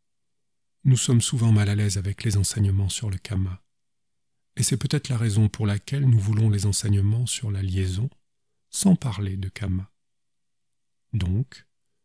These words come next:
nous allons chercher ailleurs dans les enseignements du Bouddha, afin de trouver une logique ou un fondement pour un enseignement sur la connexité.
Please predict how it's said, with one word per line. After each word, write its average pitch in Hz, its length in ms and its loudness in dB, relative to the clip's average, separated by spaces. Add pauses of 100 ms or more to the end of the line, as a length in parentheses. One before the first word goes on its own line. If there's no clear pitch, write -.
(460)
nous 123 160 4
allons 117 180 4
chercher - 580 -2
ailleurs 110 520 -4
dans 104 160 -2
les 101 180 0
enseignements 101 580 2
du 101 140 -2
Bouddha, 98 440 -6 (600)
afin 160 280 2
de 139 100 2
trouver 120 320 -2
une 113 180 6
logique 101 720 -2 (200)
ou 131 140 4
un 104 120 4
fondement 113 560 0 (720)
pour 127 220 0
un 110 100 6
enseignement 110 600 2
sur 123 220 -6
la 101 120 -6
connexité. 101 800 -6